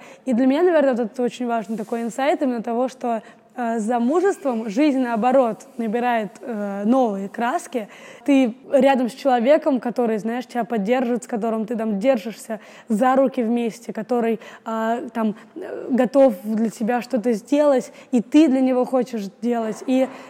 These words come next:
э, у тебя появляется, наоборот, такая новая жизнь, в которой абсолютно не уменьшается каких-то классных моментов, а наоборот, их становится ещё больше.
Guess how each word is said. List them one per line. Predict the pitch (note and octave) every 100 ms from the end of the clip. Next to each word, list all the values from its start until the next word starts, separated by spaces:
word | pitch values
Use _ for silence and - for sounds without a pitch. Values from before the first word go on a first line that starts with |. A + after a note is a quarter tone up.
| -
э, | B3 C4
у | C4+
тебя | D4+ D4
появляется, | C#4 B3+ C4+ C4 A#3
наоборот, | A#3+ B3+ D4 C#4+
такая | A#3 A#3 A3
новая | A3+ B3 C4 A#3 G#3+ G3+
жизнь, | E3+ A#3 D4 F4+ F#4+ F#4 - - -
в |
которой | - B3+ D4 D4 C4+ A#3 - - - -
абсолютно | C4 - C#4+ E4 C#4+
не | A#3+
уменьшается | A#3+ B3 A#3+ - D4 B3+ A3 - G#3+ G3 -
каких-то | - - C#4 -
классных | A#3+ C4+ C4 B3+ B3 -
моментов, | A3 A3+ D#4+ C#4+ - - -
а | A#3+
наоборот, | B3+ C4 C#4+ C4+
их |
становится | - B3 A#3+ A#3 B3
ещё | G#3+ B3+
больше. | G3+ F#3 A#3 D4 F4 - A3+